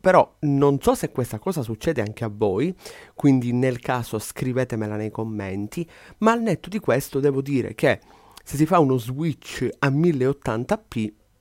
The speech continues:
sinceramente il problema, mm, non viene a porsi, nel senso che il video viene riprodotto senza alcun tipo di problema.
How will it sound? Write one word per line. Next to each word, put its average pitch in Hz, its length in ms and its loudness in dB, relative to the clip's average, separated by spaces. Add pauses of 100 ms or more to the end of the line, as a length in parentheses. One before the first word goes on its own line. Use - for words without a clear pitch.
(200)
sinceramente 120 840 -4 (280)
il 135 140 0
problema, 117 600 0 (180)
mm, 110 720 -4
non 117 200 0
viene 120 200 0
a 101 80 -8
porsi, 120 400 2
nel 107 120 -6
senso 120 240 -6
che 123 200 0 (300)
il 131 180 -4
video 131 280 0
viene 131 260 4
riprodotto 127 500 -2
senza 110 280 -6
alcun 120 260 -4
tipo 110 300 -10
di 110 220 -8 (120)
problema. 104 600 -4